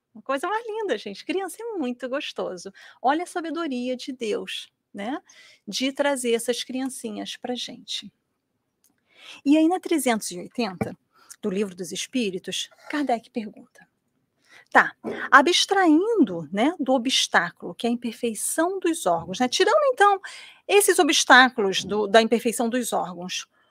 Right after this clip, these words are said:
oponha, que o, que os órgãos opõem à sua livre manifestação, o espírito, numa criancinha, pensa como criança ou como adulto?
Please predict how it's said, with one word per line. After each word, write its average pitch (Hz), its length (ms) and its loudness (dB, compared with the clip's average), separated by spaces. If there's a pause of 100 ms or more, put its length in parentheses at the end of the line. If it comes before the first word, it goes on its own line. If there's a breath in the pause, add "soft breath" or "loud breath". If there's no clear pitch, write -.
(420)
oponha, 370 640 4 (180)
que - 140 4
o, 285 180 6
que 302 120 0
os 285 120 4
órgãos 214 360 8
opõem 240 380 4
à 208 80 -2
sua 240 300 2
livre 269 480 0
manifestação, 208 880 -2 (420 loud breath)
o 415 160 -2
espírito, - 840 -12 (100)
numa 480 340 -4
criancinha, 202 760 -8 (480)
pensa 330 440 2
como 226 260 -4
criança 254 560 -6
ou 440 100 -4
como 403 220 -8
adulto? - 460 -8